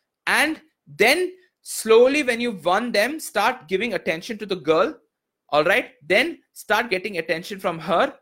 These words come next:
then close the number. This is what you can do. I hope this really helps you.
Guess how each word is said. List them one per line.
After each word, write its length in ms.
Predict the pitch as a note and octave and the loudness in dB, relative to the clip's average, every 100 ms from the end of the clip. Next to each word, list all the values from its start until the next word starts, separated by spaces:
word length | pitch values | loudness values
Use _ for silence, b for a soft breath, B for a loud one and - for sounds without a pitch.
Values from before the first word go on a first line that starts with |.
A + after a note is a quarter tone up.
| D3+ | -6
then 320 | E3+ A#3 E4 - | -2 -2 -4 -10
close 260 | - F3+ F3 | 0 2 2
the 80 | E3+ | 0
number. 320 | B2+ A2 - - _ _ _ _ _ _ | -2 -4 -10 -12 _ _ _ _ _ _
This 300 | C#3 A#3+ B3+ | -2 -2 0
is 60 | |
what 200 | B3+ A#3 | 0 0
you 60 | A3 | -2
can 220 | F3 D#3 | -6 -4
do. 160 | D#3 - | -2 0
I 160 | D3+ | 0
hope 300 | E3 F3+ G3+ | 0 0 0
this 180 | G3 F#3+ | -2 -2
really 180 | E3+ E3+ | -2 -2
helps 380 | E3+ G2+ - - | -4 -4 -8 -18
you. 140 | - | -18